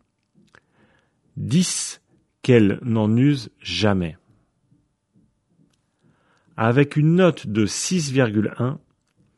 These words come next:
la Russie arrive en tête du classement. Concrètement, les entreprises russes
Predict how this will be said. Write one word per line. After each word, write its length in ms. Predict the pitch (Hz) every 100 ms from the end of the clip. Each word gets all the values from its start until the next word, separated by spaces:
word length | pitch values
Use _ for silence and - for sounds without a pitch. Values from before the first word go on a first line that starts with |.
| _ - _ _ _
la 160 | 98 92
Russie 420 | 113 127 - 165
arrive 320 | 98 95 117
en 100 | 95
tête 480 | 87 - 131 - - _ _ _
du 160 | - 92
classement. 480 | - 85 - 87 - _ _ _ _ _ _ _ _ _ _ _ _ _ -
Concrètement, 580 | 98 - 147 175 175 - _ _ -
les 260 | 104 117 170
entreprises 520 | 180 170 - 123 110
russes 480 | 127 170 - -